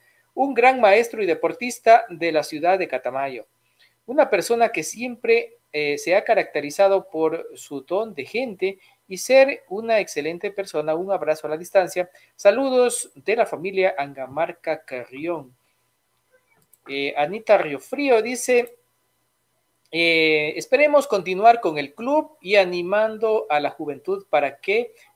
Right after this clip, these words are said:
practique el deporte". Excelente programa e invitado, dice Anita Riofrío. Bueno, estos son algunos de los mensajes ya finales.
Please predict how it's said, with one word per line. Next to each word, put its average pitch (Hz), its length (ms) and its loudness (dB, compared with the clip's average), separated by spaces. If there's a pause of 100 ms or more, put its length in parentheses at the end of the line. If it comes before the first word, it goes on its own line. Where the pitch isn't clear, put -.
practique 214 840 -2 (240)
el 254 220 -2
deporte". 156 760 -2 (100)
Excelente 156 960 -6
programa 185 640 -2
e 190 260 -4
invitado, 147 640 -2
dice 151 340 -12 (480)
Anita 147 640 -2 (180)
Riofrío. 113 520 -20
Bueno, 233 280 2 (280)
estos 302 200 -4
son 294 180 2
algunos 254 420 2
de 202 80 4
los 170 200 -2
mensajes 175 600 2
ya 202 160 6
finales. 254 680 -2